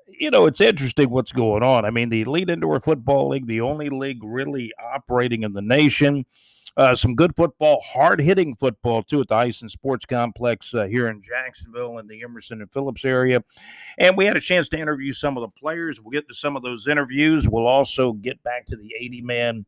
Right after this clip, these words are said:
uh, roster for the Jaguars, too. But again, the Elite Indoor Football League is operating. That's the Elite Indoor Football League. Final score, Southern Steam fifty-six, West Coast Soldiers twenty-eight on Sunday evening,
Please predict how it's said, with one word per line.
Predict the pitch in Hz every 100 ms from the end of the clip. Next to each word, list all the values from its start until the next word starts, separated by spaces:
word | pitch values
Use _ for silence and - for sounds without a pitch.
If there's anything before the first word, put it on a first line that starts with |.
| _ _ - - - -
uh, | 113 107
roster | 98 120 131 - 117 123
for | -
the | 104 101
Jaguars, | 107 117 113 104 110 107 98
too. | - 127
But | 110
again, | 117 139 120
the | 117
Elite | 123 175 202
Indoor | 185 175 160
Football | - 196 - 143 131
League | 139 147
is | 160 151
operating. | 151 180 - 120 101 104 104
That's | 107 -
the | 120 110
Elite | 107 131 180 180 -
Indoor | 170 - 147 135
Football | - - - 131 131
League. | 147 160 _ _ _ - _
Final | 127 139 135
score, | - 139 131
Southern | - 139 127 113
Steam | - 127
fifty-six, | 104 127 - 113 - 135 -
West | 107 127 -
Coast | - 123 110
Soldiers | - 127 120 113 107
twenty-eight | - 135 131 123 139 160 _ _ _ _ _
on | - 113 107
Sunday | 98 - 135 123
evening, | 123 123 117 120 110